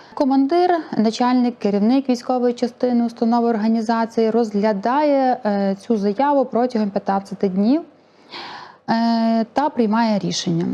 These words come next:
щодо виплати чи відмови у виплаті. Відповідно, про що він зобов'язаний, е, повідомити заявнику в письмовій формі. У рішенні про відмову у виплаті грошового забезпечення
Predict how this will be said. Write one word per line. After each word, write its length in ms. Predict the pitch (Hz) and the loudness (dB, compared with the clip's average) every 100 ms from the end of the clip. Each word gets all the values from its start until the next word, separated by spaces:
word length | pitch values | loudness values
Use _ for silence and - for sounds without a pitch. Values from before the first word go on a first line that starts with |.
| 190 | -6
щодо 480 | - 208 175 185 | -2 -2 0 0
виплати 460 | 180 285 302 247 196 | 0 -2 -4 -4 -4
чи 160 | - 247 | -2 -2
відмови 440 | 190 175 180 - | -2 -2 -2 -4
у 60 | - | -4
виплаті. 560 | 175 - - - - 190 190 _ _ _ _ - | -4 -4 -6 -8 -4 -6 -6 _ _ _ _ -4
Відповідно, 420 | 202 240 269 226 | -2 0 0 0
про 120 | 220 | -2
що 160 | 196 208 | -2 -2
він 100 | 196 | 0
зобов'язаний, 840 | 196 208 285 330 277 254 254 247 | 0 0 0 0 0 0 2 0
е, 400 | 240 214 202 202 190 | 0 -2 -2 -2 -2
повідомити 580 | 190 185 262 254 220 | -2 0 0 0 -2
заявнику 480 | 185 190 180 185 226 | -2 0 0 -2 -2
в 40 | 247 | -6
письмовій 520 | - 214 - 233 220 | -4 -4 0 0 -2
формі. 380 | - - 180 - - - - - - - | -4 -4 -4 -8 -10 -20 -20 -20 -20 -6
У 240 | - 233 233 | 0 2 2
рішенні 480 | 226 277 - 285 254 | 2 0 2 2 2
про 180 | 220 226 | 2 0
відмову 460 | 214 220 262 277 | 2 2 2 2
у 140 | 233 208 | 2 2
виплаті 400 | 254 285 254 220 | 0 0 0 0
грошового 400 | 220 220 220 220 | 0 0 0 0
забезпечення 920 | 226 240 247 349 349 277 233 208 202 | 0 -2 -2 -4 0 0 2 2 0